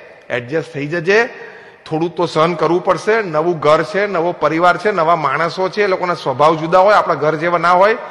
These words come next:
એના ઉઠક બેઠકના સમય જુદા હોય, બોલવા ચાલવાની રીત જુદી હોય, ખાવા પીવાના ટેસ્ટ જુદા હોય, તો બેટા તું થોડું એડજસ્ટ કરજે."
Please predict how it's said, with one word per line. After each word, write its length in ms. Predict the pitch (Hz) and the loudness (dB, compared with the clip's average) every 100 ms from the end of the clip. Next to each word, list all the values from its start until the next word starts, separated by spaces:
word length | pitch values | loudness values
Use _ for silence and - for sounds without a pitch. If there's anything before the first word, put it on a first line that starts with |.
| - - | -16 -12
એના 140 | 160 165 | -4 -2
ઉઠક 280 | 156 156 180 | -2 0 0
બેઠકના 440 | 170 165 185 180 | 0 -2 -4 -4
સમય 300 | 175 156 180 | -4 -6 -6
જુદા 260 | 165 175 185 | -6 0 4
હોય, 160 | 202 | 4
બોલવા 340 | 190 160 165 175 | 2 -2 0 0
ચાલવાની 400 | 175 170 175 165 | 0 -2 -2 -4
રીત 160 | 170 | -6
જુદી 280 | 156 170 180 | -6 -6 -2
હોય, 220 | 196 214 214 - - - - | 0 0 -2 -14 -20 -14 0
ખાવા 220 | 156 175 | 2 2
પીવાના 360 | 175 175 180 | 0 -2 -2
ટેસ્ટ 320 | 180 175 175 - | -2 -2 -4 -4
જુદા 240 | 170 190 | 0 4
હોય, 300 | 185 196 240 - - - - | 6 6 4 -2 -12 -16 -4
તો 60 | |
બેટા 240 | 202 175 214 | -2 0 0
તું 120 | 202 | 0
થોડું 180 | 208 214 | 2 2
એડજસ્ટ 380 | 156 151 208 - | 2 0 0 0
કરજે." 460 | 170 175 170 - | -2 0 -2 -4